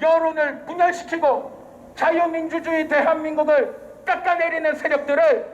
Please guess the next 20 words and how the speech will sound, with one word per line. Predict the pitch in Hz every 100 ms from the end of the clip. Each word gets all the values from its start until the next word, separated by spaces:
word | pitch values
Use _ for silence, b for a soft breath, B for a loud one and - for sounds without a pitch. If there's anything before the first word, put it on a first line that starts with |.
| - - -
우리는 | 330 330 330 269 220 - -
좌시해서는 | - 311 311 302 269 277 269 269 254 - -
안 | 277 330
되겠습니다. | 339 302 285 277 277 269 - - - - - - - - - - - - -
여기 | 262 269 294
계신 | 277 285 262
여러분 | 262 277 285 277 233 - - -
작은 | - 285 302 311 294 285
노력 | 285 294 285 294
하나하나가 | 339 320 339 339 330 269 - - - - - - -
이 | 339 339
나라의 | 302 294 311 302 285 - - - -
자유민주주의를 | 302 339 339 320 320 320 311 294 294 269 - - -
지켜내는데 | 302 339 294 285 285 277 247 - - - -
소중한 | 359 359 349 330 320
행동임을 | 302 294 285 285 262 240 - -
명심해 | 311 320 294 294 277
주시고 | 262 269 269 233 - - - - - - - -
혹여 | 339 349 339
귀찮다고 | 311 302 302 254 247 240 226 - -